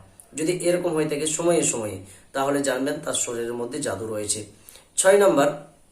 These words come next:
অনেক সময় দেখা যায় যে রোগী একদম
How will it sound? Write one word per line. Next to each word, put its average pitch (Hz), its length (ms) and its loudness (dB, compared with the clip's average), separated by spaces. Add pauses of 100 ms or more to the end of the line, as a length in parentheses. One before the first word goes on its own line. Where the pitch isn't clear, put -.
(580)
অনেক 175 180 4
সময় 175 280 4
দেখা 160 200 0
যায় 139 200 2 (520)
যে 147 180 -2 (1080)
রোগী 165 400 0 (140)
একদম 147 320 -2